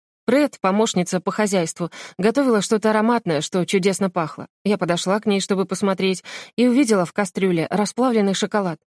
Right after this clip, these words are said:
"Вкуснятина! Что ты готовишь?" — спросила я. Прет посмотрела на меня с улыбкой.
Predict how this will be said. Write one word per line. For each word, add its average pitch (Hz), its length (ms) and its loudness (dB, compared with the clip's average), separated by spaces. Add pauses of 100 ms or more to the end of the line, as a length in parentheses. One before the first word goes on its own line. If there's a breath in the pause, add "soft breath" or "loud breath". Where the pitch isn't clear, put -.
(220)
"Вкуснятина! 262 960 2 (180)
Что - 220 -2
ты 339 100 0
готовишь?" — 214 540 0 (180)
спросила 175 460 0
я. 165 220 -4 (760)
Прет 247 300 0
посмотрела 196 560 0
на 196 80 2
меня 190 220 2
с - 100 -6
улыбкой. 160 440 -4